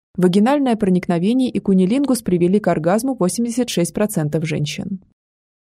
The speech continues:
Также исследования подтверждают, что всего восемь процентов женщин способны регулярно испытывать оргазм только от вагинального проникновения.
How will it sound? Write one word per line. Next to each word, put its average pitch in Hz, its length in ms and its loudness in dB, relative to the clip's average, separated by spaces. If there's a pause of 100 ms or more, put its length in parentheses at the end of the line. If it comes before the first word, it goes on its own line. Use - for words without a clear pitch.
(160)
Также 254 380 2
исследования 196 640 2
подтверждают, 175 680 0
что - 160 -4
всего 190 300 -2
восемь 262 320 0
процентов 196 500 0
женщин 226 380 0
способны 208 480 0
регулярно 214 540 2
испытывать 170 580 -2
оргазм 202 460 0
только 202 380 0
от 226 200 -4
вагинального 160 560 0
проникновения. 165 840 -4